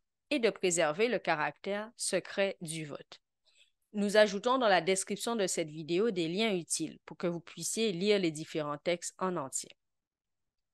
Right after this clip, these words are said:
En somme, même en ligne, les procédures de vote doivent se conformer aux exigences pour être recevables. Une de ces exigences est le fait de pouvoir confirmer que les personnes qui votent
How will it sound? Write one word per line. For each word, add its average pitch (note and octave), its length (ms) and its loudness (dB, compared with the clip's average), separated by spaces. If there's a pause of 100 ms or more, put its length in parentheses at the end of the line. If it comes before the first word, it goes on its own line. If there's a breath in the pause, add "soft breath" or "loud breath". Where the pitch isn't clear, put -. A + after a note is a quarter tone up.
(760 soft breath)
En F3+ 180 0
somme, A3+ 460 4 (240 soft breath)
même B3 320 4
en E3+ 100 6
ligne, F3+ 400 -4 (140)
les A3+ 160 0
procédures G#3 560 0
de F3+ 100 2
vote E3 460 2
doivent G#3 280 6
se - 120 -2
conformer F#3+ 640 0
aux B3 100 2
exigences D3 800 -4
pour E3+ 140 -2
être F3 240 -2
recevables. D3+ 680 -4 (1080)
Une A#3+ 180 4
de G#3 100 8
ces F3 240 2
exigences E3+ 800 -2
est G3+ 80 4
le F#3+ 140 4
fait B3+ 180 2
de G#3+ 140 4
pouvoir F#3+ 580 0
confirmer G#3 640 0
que - 100 -6
les D#3 280 -2
personnes B3+ 440 0
qui F#3+ 160 -4
votent E3 340 0